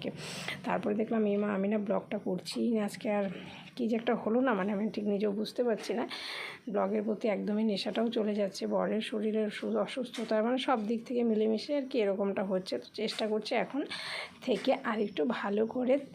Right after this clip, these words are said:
বানানোর জন্য। জানো, তোমরাও আগে যেরকম আমাকে একটু সাপোর্ট করেছিলে, এখন একটু সবাই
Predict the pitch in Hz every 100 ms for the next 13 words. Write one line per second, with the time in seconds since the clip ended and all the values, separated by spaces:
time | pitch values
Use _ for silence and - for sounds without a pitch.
0 | - - - 240 208 202 208 196 214 208
1 | 214 208 208 277 302 226 196 214 214 202
2 | 214 214 214 226 208 208 220 233 226 196
3 | 220 220 220 208 - 254 226 190 214 208
4 | 240 220 202 214